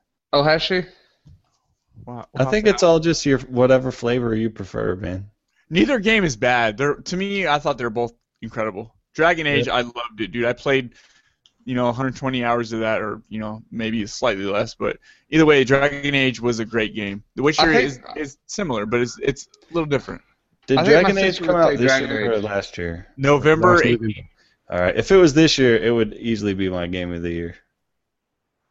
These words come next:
Speaker 3: Easily.
Speaker 2: It's, it's so
Speaker 3: But I
Speaker 2: weird to
Speaker 3: haven't
Speaker 2: hear you
Speaker 3: played
Speaker 2: say that,
Speaker 3: Witcher.
Speaker 2: 'cause
Speaker 3: Witcher
Speaker 2: I was
Speaker 3: might.
Speaker 2: defending, I was defending that game against you, like, like, months
Speaker 4: I know.
Speaker 2: ago.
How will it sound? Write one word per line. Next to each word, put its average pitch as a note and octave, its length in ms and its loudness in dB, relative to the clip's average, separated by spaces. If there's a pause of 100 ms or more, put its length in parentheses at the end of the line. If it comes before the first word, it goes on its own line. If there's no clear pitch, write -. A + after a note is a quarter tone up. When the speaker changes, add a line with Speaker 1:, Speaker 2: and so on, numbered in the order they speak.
(1000)
Speaker 3:
Easily. F2 420 -4 (680)
Speaker 2:
It's, - 380 -4
it's - 160 -4
so A#3+ 180 2
Speaker 3:
But A3+ 100 2
I - 20 2
Speaker 2:
weird A#3 60 4
to - 60 4
Speaker 3:
haven't F#3 140 0
Speaker 2:
hear F#3+ 80 0
you F3+ 60 -8
Speaker 3:
played A#2 160 0
Speaker 2:
say - 60 0
that, - 100 4
Speaker 3:
Witcher. G#2+ 140 -4
Speaker 2:
'cause - 180 -12 (140)
Speaker 3:
Witcher G#2+ 300 -4
Speaker 2:
I D3+ 60 6
was E3 180 4
Speaker 3:
might. D3 100 0
Speaker 2:
defending, D3+ 600 -2
I C#3 120 0
was D3 120 0
defending D#3 480 -2
that G#2+ 200 -4
game G#2+ 160 -6
against A2 420 -6
you, A2 300 -4
like, - 240 -8
like, A#2+ 220 -4
months B2 280 -2
Speaker 4:
I D3 40 -4
know. C#3+ 40 -4
Speaker 2:
ago. - 220 -8